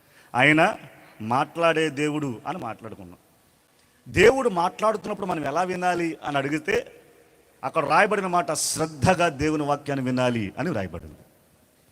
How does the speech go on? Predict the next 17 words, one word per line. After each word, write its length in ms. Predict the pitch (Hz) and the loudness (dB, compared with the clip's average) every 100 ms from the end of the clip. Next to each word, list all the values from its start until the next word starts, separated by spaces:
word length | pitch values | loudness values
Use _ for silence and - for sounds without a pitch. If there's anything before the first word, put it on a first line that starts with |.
| _ _ _ _ - | _ _ _ _ -10
దేవుని 460 | 101 175 247 269 240 | 4 8 10 8 4
వాక్యాన్ని 520 | 208 196 202 208 196 | 4 4 2 2 2
ఎవరైతే 520 | 170 180 196 196 185 | 2 2 2 0 -2
శ్రద్ధగా 600 | - 156 156 147 175 175 | -2 0 -2 0 2 4
వింటారో, 500 | 156 147 156 156 190 - - - _ _ _ _ _ _ _ _ | 2 0 2 0 0 -8 -20 -20 _ _ _ _ _ _ _ _
దేవుని 360 | 117 170 247 240 | 2 6 6 6
వాక్యాన్ని 420 | 233 214 208 185 | 2 2 0 2
ఎవరైతే 640 | 165 180 190 185 170 131 - | 4 4 4 4 0 0 -4
నిర్లక్ష్యం 640 | 127 131 170 196 - 196 175 | -6 -2 0 -2 -2 -4 0
కాకుండా 560 | 160 156 160 147 120 - 123 110 | 0 0 -2 -2 -2 -4 -8 0
భయం 200 | 156 190 | 0 0
కలిగి, 340 | 185 175 160 | 0 -2 -2
భక్తి 320 | 127 139 175 | -4 -6 -4
కలిగి 360 | 156 156 135 120 | -2 -2 -2 -4
దేవుని 360 | 104 131 151 | -4 -4 -2
వాక్యాన్ని 460 | 147 139 135 131 117 | -2 -2 -2 -6 -4
వింటారో, 460 | 117 117 135 123 | -4 0 0 0